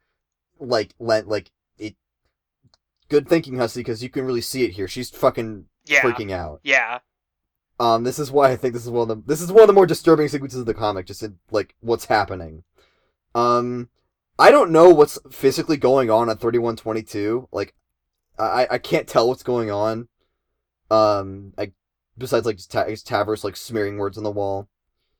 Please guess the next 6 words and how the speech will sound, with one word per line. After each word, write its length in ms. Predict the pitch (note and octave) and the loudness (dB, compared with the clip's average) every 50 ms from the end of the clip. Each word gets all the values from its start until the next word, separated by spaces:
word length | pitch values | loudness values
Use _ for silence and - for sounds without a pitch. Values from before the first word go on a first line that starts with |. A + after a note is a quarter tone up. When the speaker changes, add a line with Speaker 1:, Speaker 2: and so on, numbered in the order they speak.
| _ _ _ _ _ _ _ _ - | _ _ _ _ _ _ _ _ -2
Speaker 1:
Um, 560 | G#2+ G#2 G2+ G2 F#2+ F#2+ F#2+ F#2+ F#2+ F2+ - _ _ _ _ _ _ _ _ _ _ _ _ _ _ _ _ _ _ _ _ _ _ _ _ _ _ _ _ | -2 0 0 -2 -4 -6 -10 -12 -14 -16 -18 _ _ _ _ _ _ _ _ _ _ _ _ _ _ _ _ _ _ _ _ _ _ _ _ _ _ _ _
eventually 500 | C3 C3 D#3 E3 E3 - - F3+ F3 F3 | 0 2 2 2 2 2 2 4 4 6
the 120 | D#3 D3 A#2+ | 4 4 2
writing 280 | A2 A2+ B2 C3 C3 | 2 0 0 0 -4
starts 280 | A#2+ - C3 A#2+ A#2 - | -4 -4 -4 -4 -4 -4
to 420 | - A#2 G#2+ G2+ G2+ G2 F#2+ F2+ | -2 -2 0 0 -2 -2 -4 -6